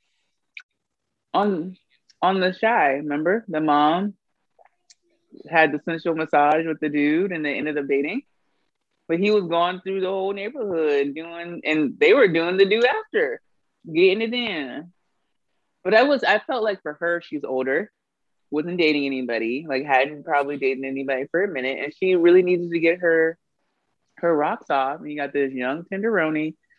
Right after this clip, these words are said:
looking good, milky, muscly, rubbing me down. If I was in her position, I would probably do the same thing. I'm not even gonna front.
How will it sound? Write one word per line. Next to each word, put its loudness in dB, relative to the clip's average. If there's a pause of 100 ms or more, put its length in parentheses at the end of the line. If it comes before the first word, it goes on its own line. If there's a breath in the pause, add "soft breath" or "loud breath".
(160)
looking 4
good, 6
milky, -4
muscly, 2
rubbing -2
me -8
down. -4 (340)
If -6
I 0
was 0
in 0
her 0
position, -4 (600)
I 2
would 2
probably -4
do -2
the -8
same -10
thing. -10
I'm 2
not 4
even 0
gonna -6
front. -6